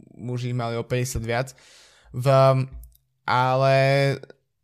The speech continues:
ja si myslím, ja mám rád ten záver, ale nepamätám si ani, že by som nejaké roky nejak veľmi intenzívne sledoval niečo viac ako tých posledných tisíc dvesto metrov. A tento rok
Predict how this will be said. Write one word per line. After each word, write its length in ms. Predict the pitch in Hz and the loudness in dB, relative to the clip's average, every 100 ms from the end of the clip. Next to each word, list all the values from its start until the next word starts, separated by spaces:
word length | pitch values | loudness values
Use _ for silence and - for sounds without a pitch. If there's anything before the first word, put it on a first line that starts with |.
| _ _ _ _ _ _ _ _ | _ _ _ _ _ _ _ _
ja 280 | - 143 143 | -6 2 2
si 120 | 139 | 2
myslím, 300 | 160 147 160 156 | 0 0 -2 -4
ja 200 | 139 156 | 0 2
mám 240 | 160 156 | 4 4
rád 340 | 151 147 151 143 | 4 4 4 2
ten 200 | 151 143 | -2 2
záver, 360 | 135 147 175 160 | 4 4 4 4
ale 400 | 147 143 143 139 | 4 2 0 -2
nepamätám 600 | 143 143 151 143 139 135 | -4 -2 -2 -2 -2 -4
si 140 | 131 | -4
ani, 240 | 135 135 | -4 -2
že 120 | 135 131 | -2 -2
by 120 | 127 | -4
som 160 | 131 | -6
nejaké 360 | 135 127 127 135 | -4 -4 -4 -2
roky 300 | 127 127 131 | -2 -4 -6
nejak 200 | 127 123 | -6 -6
veľmi 420 | 113 120 123 127 127 | -6 -4 -4 -4 -4
intenzívne 480 | 127 131 127 120 120 | -2 -4 -4 -6 -8
sledoval 380 | - 117 123 123 | -6 -4 -4 -4
niečo 260 | 120 139 | -6 -6
viac 200 | 117 120 | -4 -4
ako 180 | 127 127 | -6 -10
tých 180 | 123 127 | -10 -10
posledných 380 | - 131 117 123 | -8 -8 -8 -10
tisíc 220 | 123 123 | -10 -10
dvesto 280 | 123 127 131 | -6 -6 -6
metrov. 300 | 123 123 139 | -8 -4 -2
A 80 | 123 | -2
tento 240 | 139 143 156 | -2 -2 -2
rok 260 | 143 135 | -2 -4